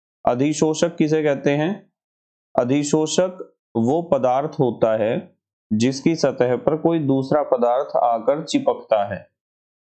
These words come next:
जबकि अधिशोषित पदार्थ जैसे गैस या द्रव हो सकता है, अधिशोष्य कहलाता है। अधिशोषित पदार्थ का मतलब जो आकर चिपकेगा,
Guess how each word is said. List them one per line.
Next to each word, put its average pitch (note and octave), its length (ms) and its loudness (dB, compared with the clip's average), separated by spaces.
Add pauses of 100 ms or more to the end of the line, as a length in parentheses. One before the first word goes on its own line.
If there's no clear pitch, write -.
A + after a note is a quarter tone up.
(180)
जबकि D3 540 0
अधिशोषित D3 840 0
पदार्थ B2 400 -2 (440)
जैसे A#2 320 0
गैस A#2 440 0
या B2+ 120 2
द्रव A#2+ 260 0
हो A#2+ 200 0
सकता A2+ 460 0
है, C3+ 180 -8 (360)
अधिशोष्य D3 680 0
कहलाता A2 640 2
है। - 240 -6 (320)
अधिशोषित E3 720 0
पदार्थ C#3+ 400 0
का C#3+ 100 4
मतलब C3 560 -2 (220)
जो C#3+ 280 2
आकर C3 540 0
चिपकेगा, A#2+ 840 0